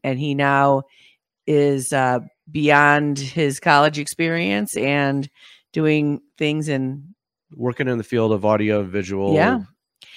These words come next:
Speaker 2: Yeah.
Speaker 1: And it would be really interesting to interview him and see, 'cause he, he's not in a relationship, but he's had to listen to all these podcasts to see what he's actually learned and how that impacts his life.
Speaker 2: Yeah.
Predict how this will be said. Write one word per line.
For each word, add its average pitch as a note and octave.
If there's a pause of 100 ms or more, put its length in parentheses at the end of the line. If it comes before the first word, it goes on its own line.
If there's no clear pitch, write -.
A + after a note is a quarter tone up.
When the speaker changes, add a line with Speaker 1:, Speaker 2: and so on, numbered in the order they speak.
(120)
Speaker 2:
Yeah. F2
Speaker 1:
And F#3+
it G3
would G3
be G#3+
really A3
interesting F#3+
to D#3
interview D3+
him C#3+
and C#3
see, D3
'cause E3
he, E3
he's G3+
not G#3
in F3+
a D3+
relationship, C#3+ (460)
but E3+
he's G3+
had A#3+
to F#3
listen E3+
to B2
all C#3+
these D3
podcasts C#3+
to C#3
see C3+ (260)
what F3
he's F#3+
actually D#3
learned D3
and C#3
how C#3
that C3
impacts C3+
his C3+
life. B2+
Speaker 2:
Yeah. B2+